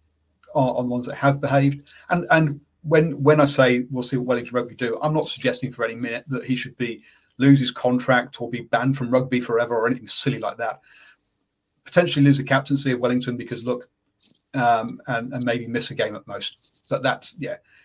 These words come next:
it is slap on the wrist things. He's come out and said sorry. He said, "I, I was, I was immature and silly, and, and s-, immature and selfish. I take responsibility." He said the right things. Um, let's, yeah, uh, a slap on the wrist and move on. I'm not, I'm not suggesting anything,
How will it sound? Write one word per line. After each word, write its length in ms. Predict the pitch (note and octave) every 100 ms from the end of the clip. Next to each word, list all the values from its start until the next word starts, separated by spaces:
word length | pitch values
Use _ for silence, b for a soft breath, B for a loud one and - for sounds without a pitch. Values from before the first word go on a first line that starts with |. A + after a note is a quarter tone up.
| b
it 120 | - F3
is 140 | -
slap 220 | - C#3
on 60 | B2+
the 60 |
wrist 180 | A#2+ -
things. 180 | B2 A#2+
He's 140 | C#3+
come 160 | C#3 D3
out 120 | C#3
and 100 | B2
said 180 | - A#2
sorry. 440 | - C3 B2 A#2+ b b b _ -
He 120 | A#2+
said, 240 | A#2 B2
"I, 80 | A#2+
I 160 | A#2 B2+
was, 280 | A#2 A2+ -
I 40 |
was 120 | B2+ C3
immature 400 | D3 C#3 C#3 B2
and 80 |
silly, 400 | G#2 - A#2+ A#2 -
and, 180 | B2+ C#3
and 100 | B2+
s-, 100 | B2
immature 520 | E3+ D3+ E3+ C#3+ B2+
and 80 | A#2+
selfish. 500 | B2 A#2 A2+ - - _
I 120 | - C3
take 160 | C3
responsibility." 680 | - - A2+ B2 A2+ A#2+ A2 _ _ _ _ _ _
He 100 | -
said 240 | C#3 F#3+ D3+
the 60 |
right 240 | B2 A2 -
things. 400 | A#2+ A2+ A2 - _ _ _ _ -
Um, 460 | A2 G#2+ G#2+ G#2+ - _ _ _ _ _
let's, 360 | C3+ B2 - -
yeah, 220 | A#2+ G#2 - _ _ _ _ -
uh, 160 | B2
a 80 | C3
slap 260 | C#3 D#3 C#3
on 60 |
the 40 | B2
wrist 200 | A#2 -
and 80 | A2+
move 160 | G#2+
on. 160 | G#2+ G#2 _ _
I'm 100 | C#3
not, 160 | C3 A2+
I'm 80 | B2+
not 160 | B2
suggesting 400 | - C3+ A2 -
anything, 380 | A2+ A2 A2+ G#2